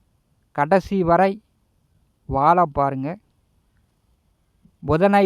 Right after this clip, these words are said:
போல் இரட்டைத்தன்மையாக மதில் மேல் உள்ள பூனை போல் இங்கிட்டு தாவலாமா, அங்கிட்டு தாவலாமா, உங்களுக்கு பிடிச்ச மாதிரி இல்ல, எதிர்பார்த்த மாதிரி இல்ல அப்படின்னு புதனை போல் மதில் மேல் உக்காந்துக்கிட்டு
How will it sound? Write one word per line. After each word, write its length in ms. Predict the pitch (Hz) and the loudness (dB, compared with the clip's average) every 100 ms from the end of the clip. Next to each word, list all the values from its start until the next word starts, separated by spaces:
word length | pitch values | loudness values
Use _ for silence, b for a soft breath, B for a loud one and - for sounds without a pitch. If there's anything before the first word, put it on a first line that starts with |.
| 175 | 2
போல் 220 | 190 202 | 2 2
இரட்டைத்தன்மையாக 960 | 175 175 196 185 165 160 160 156 151 151 175 _ _ _ _ _ _ | 2 -2 -4 -6 -4 -6 -4 -2 -2 -4 -8 _ _ _ _ _ _
மதில் 420 | - 139 156 196 180 | -8 -4 0 0 0
மேல் 180 | 180 180 | 0 0
உள்ள 140 | 165 | 0
பூனை 320 | 147 156 160 151 | -2 -2 -2 -2
போல் 240 | 160 190 208 _ | -2 -2 -6 _
இங்கிட்டு 300 | 147 156 170 156 | -8 -6 -6 -4
தாவலாமா, 380 | 156 151 147 160 | -2 -2 -2 -4
அங்கிட்டு 260 | 156 156 147 | -4 -6 -8
தாவலாமா, 440 | 143 143 135 131 143 143 _ _ _ _ _ _ _ | -4 -2 -2 -4 -8 -10 _ _ _ _ _ _ _
உங்களுக்கு 280 | 139 147 147 | -8 -4 -4
பிடிச்ச 260 | 151 156 165 160 | -6 -10 -8 -4
மாதிரி 260 | 160 160 | -2 -2
இல்ல, 200 | 147 143 156 143 113 151 | -4 -2 -2 -2 -8 -12
எதிர்பார்த்த 600 | 139 165 156 160 151 151 | -10 -8 -2 -2 -2 -6
மாதிரி 220 | 151 151 | -4 -4
இல்ல 200 | 135 135 139 | -6 -6 -6
அப்படின்னு 340 | 127 131 147 226 _ _ _ _ _ _ _ _ _ _ _ _ _ - | -6 -8 -10 -12 _ _ _ _ _ _ _ _ _ _ _ _ _ -6
புதனை 380 | 143 170 180 175 143 | -2 0 0 -2 -2
போல் 260 | 170 190 208 _ _ _ _ _ _ _ | -2 -2 -2 _ _ _ _ _ _ _
மதில் 380 | 135 135 160 180 | -8 -6 -2 -2
மேல் 140 | 170 160 | 0 -2
உக்காந்துக்கிட்டு 420 | 147 151 135 170 | -2 -4 -4 -8